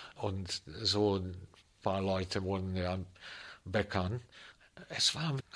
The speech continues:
wilde Zeiten, ne? So diese Trierer Museum. Ich weiß, ich habe einfach Mottenkugel, äh, das ganze Museum zerstreut. Immendorf hat zum Zweikampf aufgefordert, den Direktor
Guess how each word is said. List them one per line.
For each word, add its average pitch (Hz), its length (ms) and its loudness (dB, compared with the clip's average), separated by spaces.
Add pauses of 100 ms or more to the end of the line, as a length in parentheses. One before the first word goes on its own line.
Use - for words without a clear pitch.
(140)
wilde 123 340 2
Zeiten, 101 720 4
ne? 120 180 2
So 98 280 6
diese 95 400 6
Trierer 110 480 10
Museum. 107 760 6 (380)
Ich - 180 2
weiß, 110 280 10
ich 117 260 4
habe 104 240 4
einfach 104 500 2
Mottenkugel, 92 1080 6 (800)
äh, 107 80 -2
das 95 240 -2
ganze 107 320 6
Museum 87 800 4 (320)
zerstreut. 101 760 6 (580)
Immendorf 107 680 8
hat 101 180 4
zum 95 300 6
Zweikampf 107 720 8
aufgefordert, 90 1000 4
den 90 220 2
Direktor 92 800 6